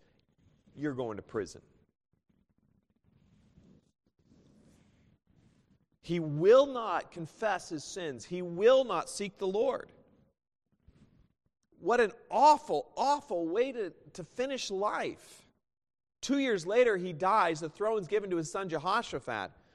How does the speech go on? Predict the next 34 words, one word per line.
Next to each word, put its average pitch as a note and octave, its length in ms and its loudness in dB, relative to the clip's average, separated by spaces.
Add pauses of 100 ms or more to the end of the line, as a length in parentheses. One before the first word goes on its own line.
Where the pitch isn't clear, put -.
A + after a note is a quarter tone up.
(880)
who'd D#3 160 -6
probably G3 460 -4
served G3 420 -6
as C#3 100 -8
a C3+ 40 -10
co-regent E3 640 -4
in C3+ 80 -12
the C3+ 80 -4
latter D#3+ 420 0 (140)
ends, E3+ 340 -4
you E3 100 -8
know, D3 120 -2
the C3+ 80 -4
latter D#3 260 2
years D3 440 -2
of A#2+ 100 -6
Asa's D3 360 -8
life, D3+ 380 -4
and, A#2 160 -12 (1300)
and C#3 80 -16
the C#3+ 60 -6
people F3 280 -4
made F3 200 -2
a D#3 40 -4
great D#3+ 260 -2
bonfire, E3 580 0 (300)
uh, C#3 160 -6
in F3+ 100 -6
his F3 160 -2
honor. F#3+ 340 -6 (4000)
But B2+ 140 -2
the A#2 180 -2
last D3 460 -2
years, E3 320 -6